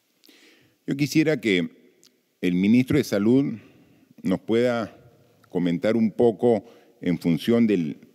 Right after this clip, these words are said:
equipo de prospectiva. Recuerden que hay un equipo de profesionales que asiste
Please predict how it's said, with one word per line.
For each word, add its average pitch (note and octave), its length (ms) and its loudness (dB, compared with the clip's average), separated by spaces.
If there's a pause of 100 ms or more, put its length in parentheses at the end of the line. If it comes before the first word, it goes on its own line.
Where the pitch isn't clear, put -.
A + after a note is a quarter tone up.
(120)
equipo C3 540 0
de F#2+ 480 -2
prospectiva. G#2 920 -4 (880)
Recuerden A2 480 -2
que A2+ 100 -2
hay A#2 260 0
un A#2 140 -2
equipo A2+ 720 -2
de D#2+ 180 -4
profesionales A#2+ 1200 -4 (420)
que G#2 120 -6
asiste E3+ 800 -4